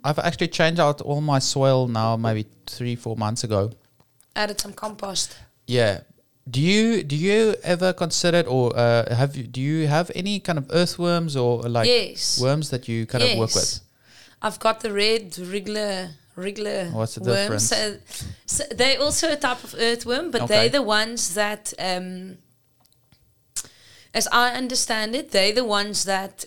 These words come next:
Speaker 2: um, work more on the rotting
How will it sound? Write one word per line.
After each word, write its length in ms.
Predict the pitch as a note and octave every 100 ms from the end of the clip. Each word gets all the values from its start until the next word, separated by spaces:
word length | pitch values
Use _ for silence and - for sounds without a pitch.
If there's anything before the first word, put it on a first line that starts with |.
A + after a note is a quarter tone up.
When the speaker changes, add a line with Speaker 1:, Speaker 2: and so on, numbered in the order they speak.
| -
Speaker 2:
um, 460 | F3+ F3 F3 F3+ - -
work 560 | E3+ F#3+ G3+ G3+ G#3
more 320 | G3+ G3+ G3+ F#3
on 240 | F#3+ F#3+
the 520 | F#3+ F#3+ F#3 F#3 F3 -
rotting 840 | E3+ F#3 F#3 G#3+ G3+ G3 F#3+